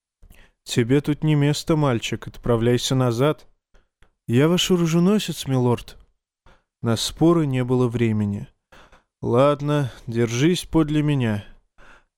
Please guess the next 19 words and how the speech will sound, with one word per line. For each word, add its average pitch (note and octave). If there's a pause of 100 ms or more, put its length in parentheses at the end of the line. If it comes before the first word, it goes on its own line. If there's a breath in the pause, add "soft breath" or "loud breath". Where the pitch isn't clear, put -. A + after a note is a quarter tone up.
(100)
Тирион C#3
пришпорил A#2+
жеребца. A2+ (840 soft breath)
Колено E3
к -
колену D#3
они D3
ехали C#3
вдоль B2+
городской B2
стены. A#2 (1040 soft breath)
С A2
древка D#3+
в D3+
руке D3+
сира B2
Мэндона C3+
струился B2+
красный C3